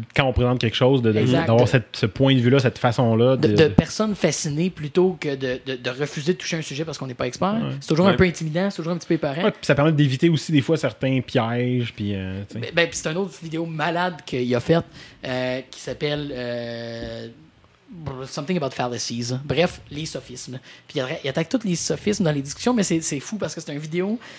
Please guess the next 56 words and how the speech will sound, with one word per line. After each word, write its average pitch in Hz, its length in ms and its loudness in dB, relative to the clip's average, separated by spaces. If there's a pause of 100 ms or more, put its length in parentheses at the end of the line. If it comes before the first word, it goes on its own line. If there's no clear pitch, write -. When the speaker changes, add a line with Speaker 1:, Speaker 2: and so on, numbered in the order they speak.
(120)
Speaker 2:
qui - 120 -10
est 151 60 -4
en 139 60 2
fait 185 140 0
une 143 140 -4
collection 185 400 2
de 180 100 4
petites 165 300 0
vidéos 156 360 -2 (240)
que 165 80 -6
tu - 100 -6
peux - 120 4
linker 196 500 4
individuellement. 160 600 0 (260)
Comme 156 100 -4
ça, 226 100 -2
si - 80 -4
quelqu'un 180 260 -2
fait 170 140 -6
un 135 160 -4
sophisme 208 560 -4
pendant 156 240 -6
qu'il - 140 -8
te - 40 -20
parle, 214 300 -2 (260)
Speaker 1:
Tu 160 140 2
peux 151 140 6
y 131 40 8
Speaker 2:
euh, 143 40 8
Speaker 1:
linker 139 300 8
Speaker 2:
donc 139 260 8
on - 60 6
Speaker 1:
direct. 175 240 6
Speaker 2:
s'entend 180 140 2
qu'un 165 80 0
sophisme, 165 420 -4
là, 156 60 -6
c'est 139 140 -6
une 123 140 -10
faute 131 400 -6
de, 123 200 -4 (300)
d'argumentation. 117 760 -8
Speaker 1:
Ouais. 127 120 2 (160)
Speaker 2:
Euh, 113 400 0 (100)
exemple, 123 600 -6
faire 120 280 -4
un 117 240 -2
appel 120 300 0
à, 117 400 -2
en 120 40 0
fait, 127 160 -4
euh, 110 140 -6
référer 131 260 -2
à 139 40 0
une 131 120 -2
anecdote 123 600 -4